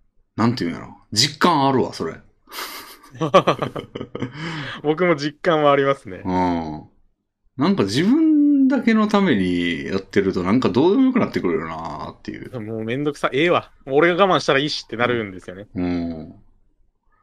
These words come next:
Speaker 1: 俺が楽しく思うかどうかだけが俺の、なんか行動の原理だな、やったらもう、はあな、もう麻薬でもやったろかいみたいな感じになるよな。うん。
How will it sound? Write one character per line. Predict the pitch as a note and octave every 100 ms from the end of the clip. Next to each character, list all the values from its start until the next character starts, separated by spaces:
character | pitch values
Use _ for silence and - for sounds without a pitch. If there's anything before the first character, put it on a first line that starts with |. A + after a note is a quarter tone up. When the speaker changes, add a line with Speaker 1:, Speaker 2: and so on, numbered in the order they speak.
| _ _ _ _ _ _
Speaker 1:
俺 | C3+ F#3+
が | G3
楽 | G3 G3
し | F#3+ -
く | B2
思 | G#2 A#2 A#2+
う |
か | B2 A#2
ど | A#2+
う | G#2+
か | F2+
だ | G2
け | G2+ B2
が | A#2 A2+
俺 | A2 A2+ A#2+
の、 | A2+ A2+ A2 G#2 - _ _ _ _ _ G#2+
な | G2+
ん | F2
か | -
行 | B2+ B2
動 | B2 A#2
の | A2+
原 | G#2+ A#2
理 | G2+ F2
だ | E2+
な、 | F2
や | F2
っ |
た | - F2+
ら |
も | F2 F#2 G2+ G2
う、 | F2 - - - - - - -
は | - G3 F3+
あ |
な、 | E3+ D#3
も | C3+
う | A2+
麻 | A#2
薬 | C3
で | F3
も | D3+
や | B2
っ |
た | -
ろ | C3+
か | G#2+
い | F2
み | E2+
た |
い | F2
な | E2
感 | F2+ F2+
じ | F2+
に |
な | E2+
る | F2
よ | E2
な。 | B1 - - _ _ _ _ _ _ _ _
う | F#2+
ん。 | F2+ E2+ D#2 D#2